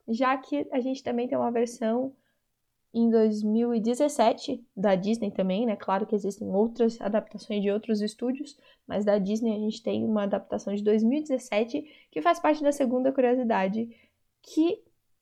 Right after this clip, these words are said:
é a seguinte, esses números são um pouco assustadores. Foram utilizadas oito mil e setecentas velas durante as filmagens.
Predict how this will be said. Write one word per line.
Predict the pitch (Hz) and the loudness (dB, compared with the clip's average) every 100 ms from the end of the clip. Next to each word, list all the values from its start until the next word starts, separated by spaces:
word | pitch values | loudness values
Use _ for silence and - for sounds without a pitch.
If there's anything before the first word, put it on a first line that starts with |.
| - | 4
é | 220 | 6
a | 247 | 6
seguinte, | - 330 233 190 190 - | 2 2 2 2 -2 -4
esses | 196 202 208 | -6 -2 0
números | 208 226 240 | 2 0 0
são | 233 | -2
um | 233 | -4
pouco | - - | -6 -6
assustadores. | 269 - - 226 190 190 185 _ _ _ _ _ - | -8 -6 -2 0 0 -2 -6 _ _ _ _ _ 4
Foram | 311 330 339 330 | 8 10 8 2
utilizadas | 311 320 302 302 233 208 208 214 226 - _ _ _ _ _ _ _ - | -2 0 2 4 4 4 2 -2 -4 -10 _ _ _ _ _ _ _ 4
oito | 269 277 269 294 | 4 4 0 -2
mil | 269 254 254 277 302 302 | 0 2 4 4 2 -2
e | 247 | -10
setecentas | - - 262 262 - - 220 214 220 226 233 233 _ _ _ _ | -6 -2 -2 -2 -16 -6 -2 -2 -2 -2 -4 -4 _ _ _ _
velas | 202 202 220 202 196 190 175 - - - _ | -4 6 6 6 2 0 -2 -6 -14 -16 _
durante | 202 226 190 196 208 | 2 4 4 0 -6
as | - | -6
filmagens. | 196 202 190 175 190 214 - - | -4 -4 -4 -8 -10 -14 -20 -20